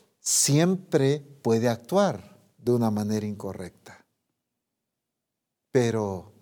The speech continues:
y no importa, pueden ser hasta los más cercanos. Pero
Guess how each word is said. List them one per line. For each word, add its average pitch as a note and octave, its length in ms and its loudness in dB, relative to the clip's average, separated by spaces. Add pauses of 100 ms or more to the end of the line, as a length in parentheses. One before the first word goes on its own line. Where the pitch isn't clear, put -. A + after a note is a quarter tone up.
(280)
y D#3 100 4
no G#3+ 100 6
importa, C4 440 4
pueden E3 160 4
ser F#3 160 8
hasta D3+ 200 4
los B2 200 -2
más F#3 200 4
cercanos. D3+ 840 0 (1500)
Pero A2 380 -2